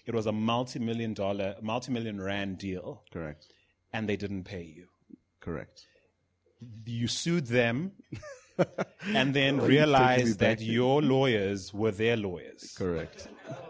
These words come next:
Speaker 1: O-, only they didn't disclose it until you were, what, three months into the lawsuit?
Speaker 2: Correct.
Speaker 1: Okay. Really
Speaker 2: Yeah.
Speaker 1: reputable name that has its, you know, one of the bigger buildings here in Sandton.
Speaker 2: Yeah.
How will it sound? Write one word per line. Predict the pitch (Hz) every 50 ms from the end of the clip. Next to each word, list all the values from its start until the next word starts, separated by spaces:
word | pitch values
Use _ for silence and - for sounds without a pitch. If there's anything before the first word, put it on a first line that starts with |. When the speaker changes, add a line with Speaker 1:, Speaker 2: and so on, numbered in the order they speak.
| - -
Speaker 1:
O-, | - - - - - - - - - - - - - - - - - - - - - - - - -
only | 165 170 185 196 214 208 190 180 175
they | 151 147 147
didn't | - 143 156 165 180 147
disclose | 135 135 123 - - 190 170 170 185 180 156 120
it | 127 120
until | 123 123 131 - - 160 151
you | 147 147 139
were, | 135 123
what, | 113 117 110 - - -
three | - 147 156 160 156
months | 151 143 139 147 - -
into | 127 127 127 127 - - 135
the | 120 117
lawsuit? | 110 110 113 110 - - - - _ -
Speaker 2:
Correct. | - 107 95 87 80 78 _ - - - _ _ _ _ _ _ _ _ _ _ - - _ _ _ _ _ _ -
Speaker 1:
Okay. | 110 110 - - 120 120 127 -
Really | 135 120 131 151 196 220
Speaker 2:
Yeah. | 202
Speaker 1:
reputable | 170 160 - 160 180 170 170 151 165 151
name | 147 147 147 143 143 127 117 113 107
that | 117 120 120 123
has | 143 131 123 113 120
its, | 123 117 - - - -
you | 170 147 127
know, | 117 117 110
one | 117 123
of | 131 113
the | 117 110
bigger | - 120 123 117 107
buildings | 101 117 113 113 107 107 104 98 104
here | 113 107 101
in | 98 98
Sandton. | - 113 101 98 95 - - - 78
Speaker 2:
Yeah. | 80 85 87